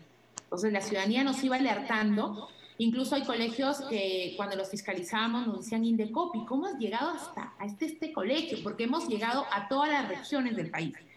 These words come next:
Y la respuesta es porque tenemos a la vigilancia ciudadana y esto funciona así a nivel nacional. Entonces, de los más de tres mil colegios que hemos fiscalizado,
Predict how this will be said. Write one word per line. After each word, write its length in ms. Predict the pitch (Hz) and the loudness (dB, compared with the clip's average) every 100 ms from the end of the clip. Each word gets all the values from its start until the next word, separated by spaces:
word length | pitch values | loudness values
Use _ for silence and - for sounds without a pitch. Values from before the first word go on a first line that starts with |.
| - - - - | -20 -20 -14 -2
Y 160 | 226 | 2
la 140 | 208 196 | 2 2
respuesta 640 | 202 196 233 240 262 226 | -2 -2 -2 0 0 2
es 160 | 277 - | 0 -2
porque 240 | - 180 | -4 -4
tenemos 500 | 175 180 190 214 214 | -4 -4 -2 -2 -2
a 100 | 196 | -2
la 440 | 185 180 175 175 - | 0 0 -2 -10 -12
vigilancia 800 | 175 185 175 196 190 202 208 233 | -10 -8 -6 -4 0 0 0 -2
ciudadana 680 | 226 220 180 180 196 208 214 202 190 | -4 -2 0 0 2 2 0 -2 -4
y 120 | 180 | -4
esto 200 | 175 214 | -4 -6
funciona 440 | 185 170 180 175 | -6 -6 -4 -6
así 240 | 196 202 - | -4 -4 -2
a 60 | |
nivel 240 | 165 165 170 | -2 -2 -2
nacional. 400 | 170 - - 165 - - - - | -4 -6 -10 -10 -18 -20 -14 -2
Entonces, 560 | 214 233 269 294 302 - - - 208 | 0 2 2 0 -2 -6 -12 -8 -2
de 180 | 233 | 0
los 220 | 233 240 254 | 2 2 2
más 340 | 294 349 427 349 427 | 4 4 2 -2 -6
de 220 | 208 233 226 | -4 0 0
tres 500 | 220 202 185 185 - | 0 0 0 -2 0
mil 460 | 226 254 277 269 | 4 6 6 4
colegios 540 | - 196 208 208 214 208 | 2 0 0 -2 -2 -4
que 180 | 202 196 | -4 -2
hemos 220 | 208 208 | -2 -2
fiscalizado, 800 | 208 - 175 156 160 - 160 156 | -4 -4 -2 -2 -4 0 0 0